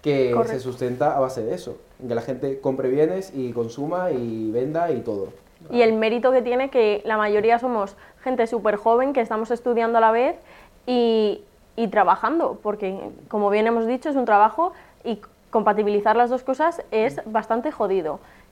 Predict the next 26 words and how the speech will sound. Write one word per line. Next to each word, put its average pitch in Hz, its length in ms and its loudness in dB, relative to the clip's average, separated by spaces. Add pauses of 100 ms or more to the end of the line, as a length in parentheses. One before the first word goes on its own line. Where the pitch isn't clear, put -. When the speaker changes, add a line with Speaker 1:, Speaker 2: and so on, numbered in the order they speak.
(120)
Speaker 2:
Y 214 120 -6
creo 214 240 2
que 247 120 4
tiene 240 240 2
mucho 220 300 0
mérito 277 540 0
y 226 140 -4
que 214 140 2
no 220 100 0
se 254 160 0
ve 240 400 0
y 240 120 -2
no 233 120 2
se 277 100 0
aprecia 240 420 2
y 247 40 0
normalmente 233 680 0 (280)
tú 262 80 -2
inviertes 233 420 2
muchas 254 320 2
horas, 202 300 2
yo 220 100 2
por 240 80 2
ejemplo 226 300 -2
en 208 100 0
YouTube, 196 300 0